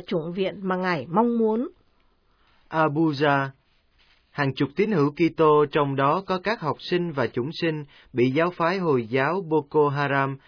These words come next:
Speaker 2: sát hại ở miền Bắc Nigeria. Hôm qua, hai mươi tám tháng hai, Tổ chức Bênh vực các dân tộc bị đe dọa, có trụ sở tại thành phố Göttingen, Bắc Đức, đưa tin.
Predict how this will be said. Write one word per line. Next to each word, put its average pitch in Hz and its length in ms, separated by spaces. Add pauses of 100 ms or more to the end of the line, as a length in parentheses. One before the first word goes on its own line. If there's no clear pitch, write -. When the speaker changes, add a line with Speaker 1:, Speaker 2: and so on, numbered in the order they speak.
(140)
Speaker 2:
sát 226 240
hại 123 300
ở 139 80
miền 139 260
Bắc 185 180
Nigeria. 143 720 (1400)
Hôm 156 300
qua, 139 420 (200)
hai 165 180
mươi 170 200
tám 165 220
tháng 196 160
hai, 156 360 (320)
Tổ 127 220
chức 240 240
Bênh 180 180
vực 131 260
các 208 180
dân 175 200
tộc 117 260
bị 120 240
đe 160 160
dọa, 110 440 (300)
có 214 100
trụ 131 220
sở 120 360
tại 113 200
thành 117 240
phố 147 300
Göttingen, 139 760
Bắc 180 200
Đức, 202 180 (340)
đưa 156 160
tin. 151 240